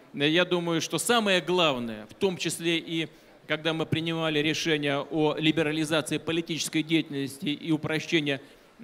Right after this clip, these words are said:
упрощении регистрации политических партий, заключалось в том, чтобы каждый мог проявить себя. А люди оценили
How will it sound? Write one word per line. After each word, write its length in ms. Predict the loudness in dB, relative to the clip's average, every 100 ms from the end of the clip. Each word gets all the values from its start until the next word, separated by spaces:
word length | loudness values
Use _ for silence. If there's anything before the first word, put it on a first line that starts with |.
| -6
упрощении 800 | -2 0 0 2 2 2 2 2
регистрации 580 | 0 -2 -4 -4 -2 -4
политических 520 | -4 -4 -6 -6 -6
партий, 320 | -2 -2 -2
заключалось 560 | -2 -2 0 0 0 0
в 80 | 0
том, 180 | 0 0
чтобы 380 | -2 0 -2 -4 -16 -20 -20 -20 -2
каждый 640 | 2 4 2 2 -2 -4 -6
мог 300 | 0 0 0
проявить 360 | -2 -2 -4
себя. 340 | -4 -2 0 0
А 100 | 4
люди 480 | 6 6 6 6 2 2
оценили 800 | 0 0 0 2 4 6 4